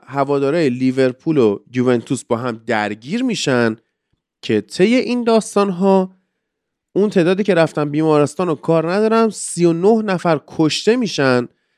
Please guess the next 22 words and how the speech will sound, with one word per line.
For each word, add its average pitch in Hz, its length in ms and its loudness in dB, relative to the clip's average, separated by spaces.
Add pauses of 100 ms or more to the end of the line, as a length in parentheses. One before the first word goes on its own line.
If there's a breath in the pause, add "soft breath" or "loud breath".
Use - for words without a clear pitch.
(180)
و 117 200 0
تیم 208 280 -6
لیورپول 220 640 0
به 190 100 2
مدت 190 280 -2
پنج 208 420 -2
سال 214 380 2 (640)
از 143 200 2
حضور 165 260 2
توی 208 140 0
رقابت‌های 151 600 0
اروپایی 156 520 0
محروم 139 500 -2
می‌شه. - 340 -6 (380)
خب 156 360 0 (400 soft breath)
این 311 120 0
یه 294 80 2
چیز 254 180 -4
مبهمیه 214 600 0
که 202 420 0 (540)
همه 175 480 0
شنیدن، 160 680 -2